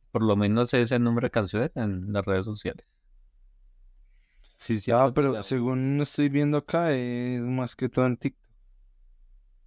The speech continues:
Speaker 2: De hecho, es en TikTok. Hmm.
Speaker 1: Ah, solo es en
Speaker 2: Sí.
Speaker 1: Yo
Speaker 2: Pero
Speaker 1: creo que
Speaker 2: bueno, es
Speaker 1: puede
Speaker 2: la
Speaker 1: ser
Speaker 2: red más fuerte ahorita en ese tema.
Speaker 1: Bueno, digamos que en TikTok, eh,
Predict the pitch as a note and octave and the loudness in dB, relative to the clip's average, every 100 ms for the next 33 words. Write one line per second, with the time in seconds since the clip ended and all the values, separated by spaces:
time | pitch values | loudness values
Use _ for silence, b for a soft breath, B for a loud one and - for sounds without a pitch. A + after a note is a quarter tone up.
0 | - _ _ _ _ _ _ - _ _ | -20 _ _ _ _ _ _ -20 _ _
1 | _ _ _ _ _ A#2 B2 D3 C3+ C3+ | _ _ _ _ _ -2 0 0 0 0
2 | B2 - C#3+ - G2+ - - C3+ G2+ - | 0 -4 -12 -10 -16 -8 0 0 0 -8
3 | _ _ C#3 D#3 D3 D3 C#3+ C#3+ E3+ - | _ _ 2 2 2 0 -2 0 0 2
4 | F3+ C#3+ _ _ _ _ _ _ _ _ | 0 0 _ _ _ _ _ _ _ _
5 | _ _ _ _ _ _ _ _ D#3 B2 | _ _ _ _ _ _ _ _ -4 -2
6 | A#2+ F3 E3+ D3 C#3+ C#3 D3+ D3+ C#3+ C#3+ | 2 2 4 4 4 4 2 2 0 -2
7 | C3 C#3 C3 C3+ C3 C3 B2+ C#3+ A2+ - | -2 -2 -2 -2 -2 -4 -6 -6 -6 -10
8 | _ _ _ _ _ _ _ _ _ _ | _ _ _ _ _ _ _ _ _ _
9 | - _ - _ _ _ - _ _ _ | -20 _ -20 _ _ _ -20 _ _ _
10 | _ _ _ _ _ E3+ D3+ B2 B2 D3+ | _ _ _ _ _ 4 4 4 2 0
11 | C#3 B2 - A2 G#2+ - A#2+ A#2+ A#2 A#2 | 0 -2 -4 -4 -2 -2 0 2 0 0
12 | A#2 A#2+ A#2+ | 0 0 -2